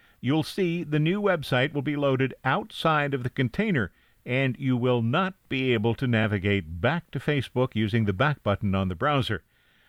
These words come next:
This is a useful extension for users who value their privacy.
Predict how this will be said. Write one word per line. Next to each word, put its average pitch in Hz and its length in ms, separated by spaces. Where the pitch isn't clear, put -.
This 165 240
is 220 300
a 180 80
useful 185 420
extension 147 540
for 104 160
users 143 420
who 120 120
value 143 360
their 123 140
privacy. 123 580